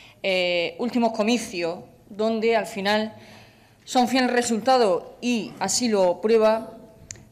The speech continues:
que, eh, la complejidad, como usted muy bien ha dicho, de solicitar el voto de los españoles ausentes en el extranjero, ha dado como resultado, resultado que en los últimos comicios tan solo solicitó el voto aproximadamente un nueve por ciento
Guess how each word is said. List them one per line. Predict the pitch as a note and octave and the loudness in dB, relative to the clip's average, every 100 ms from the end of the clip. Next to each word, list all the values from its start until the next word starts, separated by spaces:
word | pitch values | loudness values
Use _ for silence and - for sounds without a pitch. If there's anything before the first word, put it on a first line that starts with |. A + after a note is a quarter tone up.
| _ _ | _ _
que, | - A#3+ B3 A#3+ | -2 2 2 0
eh, | G3+ | 0
la | G#3+ G3+ | 2 2
complejidad, | G3+ G3+ G#3+ G3 G#3 G#3+ | 0 0 -2 -2 0 0
como | C#4 A3+ | 2 0
usted | G3+ G#3+ G3+ | -2 -2 -2
muy | G3+ G#3 | 0 -2
bien | G3 | -2
ha | F#3+ | -2
dicho, | G3 A3 - G#3+ | -2 -4 -4 -2
de | F#3+ G3+ | -2 -2
solicitar | G#3+ F#3 - G#3 | -4 -6 -2 0
el | G3+ | 0
voto | F#3 G#3 G3 | -2 -2 0
de | F#3 | -2
los | F#3+ | -4
españoles | G3 F#3+ G3 G#3+ G3 | -4 -4 -2 -2 -2
ausentes | F#3 G#3+ G3 G3+ G3+ | -4 -4 -6 -8 -6
en | F#3+ | -6
el | |
extranjero, | F#3 G3 F#3 - G#3 G#3 G#3+ - - - | -6 -4 -6 -4 -4 -4 -8 -18 -20 -2
ha | G3+ | 2
dado | G#3+ G#3 | 2 2
como | G#3 G#3+ | 0 -2
resultado, | G#3+ A3 G3+ A#3+ A#3+ A#3+ - - | -4 -8 0 2 2 -4 -14 -10
resultado | G#3 G#3+ A3+ A3 A3+ | -8 -6 -4 -2 -2
que | G#3+ | -2
en | F#3 | -4
los | A#3 | -4
últimos | A3+ A3+ A3 | -4 -4 -4
comicios | A3 A3 A3+ A3 A#3 - | -4 -4 -4 -6 -8 -2
tan | B3+ C4 | -2 0
solo | - B3+ A#3+ | -2 -2 -2
solicitó | - A3 F#3+ F#3+ | -4 -4 -6 -4
el | G#3+ | -2
voto | G#3 G#3 G#3 G#3 - - - | -2 -2 -4 -6 -12 -20 -14
aproximadamente | - G3+ G3 G#3+ G3 G3+ G3 G3+ G#3+ | -6 -4 -4 -2 -2 -2 -4 -4 -4
un | G3+ G3 | -2 -2
nueve | G#3 G#3 G3+ G3+ | -2 0 -2 -4
por | F#3+ F3+ | -6 -6
ciento | - G3 F#3+ F#3+ F#3+ | -6 -6 -4 -4 -4